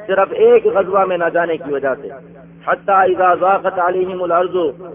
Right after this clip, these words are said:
یہاں تک کہ جب زمین ان پر تنگ ہو گئی، بِمَا رَحُبَتْ، کشادہ ہونے کے باوجود،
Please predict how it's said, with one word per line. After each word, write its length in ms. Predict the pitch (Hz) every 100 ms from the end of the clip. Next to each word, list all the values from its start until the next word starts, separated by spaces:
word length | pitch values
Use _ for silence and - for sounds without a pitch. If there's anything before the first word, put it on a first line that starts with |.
| -
یہاں 280 | 143 165 190
تک 240 | 196 208 202
کہ 80 |
جب 160 | 196 185 170
زمین 320 | 180 196 202
ان 160 | 196
پر 180 | 196 185
تنگ 300 | - 185 214
ہو 200 | 202 196
گئی، 180 | 190 175 160
بِمَا 320 | 165 185 185
رَحُبَتْ، 580 | 180 208 202 190 202 196 185 -
کشادہ 400 | 165 190 190 208
ہونے 340 | 196 196 202
کے 140 | 196 175
باوجود، 540 | 185 190 180 202 220